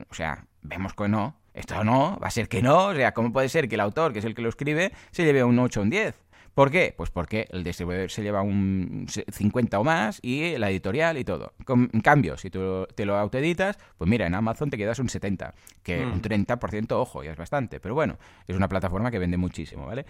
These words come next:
Speaker 1: Pues en el caso de los cómics también, es ideal poder lanzar un cómic así, ¿no? Entonces, actualmente esta, esta plataforma es, a ver, eh, suspende un poco, ¿vale? ¿Por qué? Porque, bueno,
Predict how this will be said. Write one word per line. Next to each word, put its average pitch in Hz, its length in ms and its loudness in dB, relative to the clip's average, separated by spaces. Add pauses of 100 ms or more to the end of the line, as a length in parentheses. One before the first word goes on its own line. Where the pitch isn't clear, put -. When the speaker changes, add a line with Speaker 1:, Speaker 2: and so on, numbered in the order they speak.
(200)
Speaker 1:
Pues 180 140 2
en 220 80 6
el 220 80 2
caso 226 180 2
de 220 60 4
los 202 140 0
cómics 196 260 0
también, 113 440 4
es 147 160 -2
ideal 131 500 -2
poder 101 180 -4
lanzar 123 320 -4
un 139 140 -2
cómic 139 260 -6
así, 127 340 -6
¿no? 117 200 -6 (400)
Entonces, 156 560 4
actualmente 226 340 2
esta, 170 540 4
esta 156 160 -2
plataforma 180 460 0
es, 147 440 -2
a 113 60 0
ver, 92 220 -2 (440)
eh, 95 220 -4 (320)
suspende 151 400 2
un 131 80 4
poco, - 240 -10
¿vale? 151 240 -4 (260)
¿Por 151 180 6
qué? 151 280 2 (360)
Porque, 160 260 4
bueno, 156 220 4